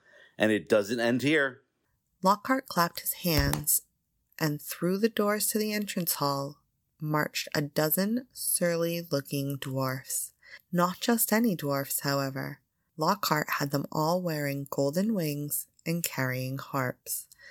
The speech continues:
Speaker 1: My friendly card-carrying cupids. They will be roving around the school today delivering your valentines. And the fun doesn't stop here. I'm sure my colleagues will want to enter into the spirit of the occasion.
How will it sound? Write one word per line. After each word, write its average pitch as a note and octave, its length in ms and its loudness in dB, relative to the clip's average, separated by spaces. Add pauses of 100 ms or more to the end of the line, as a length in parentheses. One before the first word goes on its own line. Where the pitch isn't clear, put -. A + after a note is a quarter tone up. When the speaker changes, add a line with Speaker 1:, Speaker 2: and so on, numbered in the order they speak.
Speaker 1:
My E3 260 4
friendly C3 520 4
card-carrying B2 920 4
cupids. E2+ 760 0 (540)
They C#3+ 240 4
will E3 200 2
be C#3+ 180 2
roving B2+ 400 2
around C3+ 260 0
the B2 60 0
school D3+ 320 2
today A2 240 2
delivering A#2 440 2
your A2 260 4
valentines. F#2+ 800 2 (540)
And G#2+ 220 6
the G2 120 6
fun D3 320 4
doesn't B2 320 4
stop G#2+ 340 4
here. F2+ 400 2 (540)
I'm A#2+ 280 6
sure C3 500 4
my A2+ 180 2
colleagues A2+ 520 2
will G#2 120 2
want B2 180 4
to A2 120 -2
enter A#2 240 2
into A#2+ 280 2
the G2 120 2
spirit C3+ 380 4
of B2 120 2
the B2 80 4
occasion. G#2+ 560 0